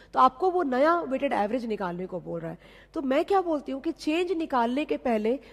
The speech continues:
हमें पहले ओरिजिनल निकालना चाहिए। तो मैंने क्या किया कि पहले मैंने प्रेजेंट ड्यूरेशन कैलकुलेट किया, तो वो आया सेवन पॉइंट एट वन ईयर्स। पूछा नहीं है सब में,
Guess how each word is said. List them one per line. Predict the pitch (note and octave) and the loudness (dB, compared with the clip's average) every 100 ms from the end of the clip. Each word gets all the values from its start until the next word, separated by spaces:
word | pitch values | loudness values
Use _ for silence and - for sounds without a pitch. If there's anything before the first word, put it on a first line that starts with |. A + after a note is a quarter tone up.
| - | -6
हमें | C#4 E4 | -2 2
पहले | E4 D#4+ | 2 2
ओरिजिनल | F#4+ B3+ B3 C#4 F4+ | 0 -2 -2 0 2
निकालना | D#4+ B3 F#3 F3 F3 | 2 0 -2 -2 -4
चाहिए। | F3+ D#3 E3 - - - | -6 -8 -8 -14 -20 -6
तो | C4+ | 2
मैंने | D4 D#4+ | 2 4
क्या | E4+ | 4
किया | E4+ D4 A#3+ B3 - - | 4 2 0 0 -10 -8
कि | |
पहले | D4+ C#4 C#4+ | 2 4 4
मैंने | E4 D4+ D#4+ | 4 2 2
प्रेजेंट | - A#3 A#3 D#4+ C#4+ | 0 2 6 4 4
ड्यूरेशन | A#3+ A#3 A#3+ B3+ | 4 4 4 0
कैलकुलेट | A#3+ G#3 A3+ A3 A3 | 0 0 2 4 2
किया, | - A#3+ D#4 - - | 2 2 2 -2 -10
तो | C#4 | -6
वो | A#3 D#4 | 0 2
आया | C4 B3 C#4+ | 2 2 2
सेवन | C4 A3+ C#4 | 0 0 -2
पॉइंट | C4+ A#3+ A3+ A3 | 0 0 0 -2
एट | - A#3 C4 | 0 0 2
वन | C4 D#4+ - - - | 2 2 0 -12 -6
ईयर्स। | F#3+ F3+ E3+ - - _ - | -2 -2 -2 -10 -20 _ 2
पूछा | E4+ F4 F#4+ | 2 6 6
नहीं | D#4 D4+ E4+ | 8 6 6
है | E4+ | 4
सब | E4+ E4 | 2 0
में, | D4+ F4+ | 0 0